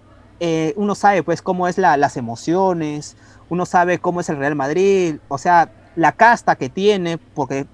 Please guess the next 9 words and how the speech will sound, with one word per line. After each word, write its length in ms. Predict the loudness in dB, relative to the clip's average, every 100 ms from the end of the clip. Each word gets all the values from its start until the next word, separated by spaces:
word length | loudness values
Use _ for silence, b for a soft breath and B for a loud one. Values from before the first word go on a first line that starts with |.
| _
tiene 160 | -4 -2
muchos 260 | -2 -4 -4
jugadores 500 | -2 -2 -2 -4 -4
de 140 | -2
hace 300 | -4 -4 -2
años, 400 | -2 -2 -10 -14 b b b b
y 240 | -4 0 0
por 280 | 2 4 6
ahí 400 | 4 2 -2